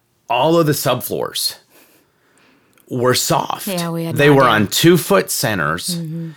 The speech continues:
Speaker 1: So the floors were, we ended up having to go in and completely rip out all the subfloors. We took and moved all the floor joists to sixteen on center and then went back with Advantech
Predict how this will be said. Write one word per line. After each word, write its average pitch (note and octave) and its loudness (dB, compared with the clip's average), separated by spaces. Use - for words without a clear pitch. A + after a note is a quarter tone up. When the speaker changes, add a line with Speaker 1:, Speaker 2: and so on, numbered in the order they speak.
Speaker 1:
So C3 2
the A2+ -2
floors C#3+ 2
were, A#2+ 2
we E3 2
ended C#3+ 0
up G#2 -4
having A2 -6
to G2+ -6
go G#2 -4
in G2+ -6
and F#2 -12
completely C3+ -2
rip A2+ -2
out F#2 -4
all A#2 0
the D3 2
subfloors. G#2 -2
We G2+ -2
took B2+ -2
and G#2+ -2
moved G2 -2
all A#2 0
the B2 -2
floor A#2+ -2
joists G#2+ -4
to - -10
sixteen D3 -4
on B2 -4
center G#2+ -4
and G2 -6
then G2 -4
went F#2+ -6
back G2 -4
with G2+ -6
Advantech F#2 -8